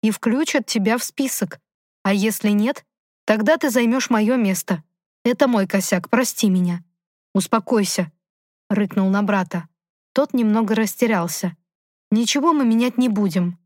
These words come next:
Мам, пап», я перевел взгляд на них, а они вопросительно смотрели на меня. «Я ведь правильно понимаю, что только я бегала за тобой как привязанный?»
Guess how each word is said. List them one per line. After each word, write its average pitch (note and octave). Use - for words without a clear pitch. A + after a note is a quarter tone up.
Мам, A3+
пап», A#3
я F#3+
перевел G3+
взгляд G3
на F#3+
них, B3+
а G3
они A3
вопросительно A3+
смотрели A3+
на F3+
меня. F3+
«Я G#3+
ведь G#3+
правильно C#4+
понимаю, G3+
что G#3
только A3
я G3
бегала G3
за G3
тобой G#3+
как G3+
привязанный?» F3+